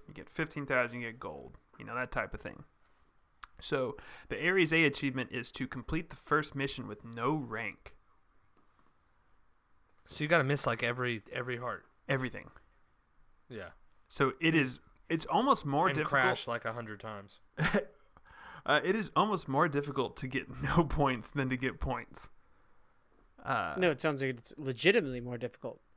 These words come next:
Speaker 1: Yeah. Uh,
Speaker 3: 'Cause if you just stay in one spot, you're gonna get a point somewhere, right?
Speaker 1: yeah, and
Speaker 2: Yeah.
Speaker 1: like they get, they make the
Speaker 2: Sometimes they're ran-, oh, sorry. Go ahead.
Speaker 1: Well, they make the bronze rank super easy to get to, and they make the gold rank super difficult to get to.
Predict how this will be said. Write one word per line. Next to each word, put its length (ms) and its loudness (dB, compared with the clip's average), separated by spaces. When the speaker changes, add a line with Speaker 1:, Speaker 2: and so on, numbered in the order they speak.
Speaker 1:
Yeah. 280 4
Uh, 360 -4
Speaker 3:
'Cause 100 -6
if 140 0
you 80 2
just 180 2
stay 240 4
in 120 2
one 180 0
spot, 320 0
you're 100 -8
gonna 160 -2
get 80 -2
a 60 -6
point 320 -6
somewhere, 340 -4
right? 300 -6
Speaker 1:
yeah, 360 6
and 220 4
Speaker 2:
Yeah. 140 -2
Speaker 1:
like 340 -2
they 220 -2
get, 200 -2
they 220 4
make 160 4
the 60 2
Speaker 2:
Sometimes 200 2
they're 280 0
ran-, 340 -10
oh, 120 -16
sorry. 300 -14
Go 80 -12
ahead. 160 -10
Speaker 1:
Well, 80 4
they 80 6
make 160 2
the 80 -2
bronze 400 6
rank 180 -2
super 500 0
easy 240 0
to 60 -10
get 200 -6
to, 280 -8
and 100 -8
they 60 -2
make 160 -4
the 60 -14
gold 320 2
rank 180 -6
super 420 -4
difficult 380 -6
to 80 -16
get 160 -14
to. 180 -16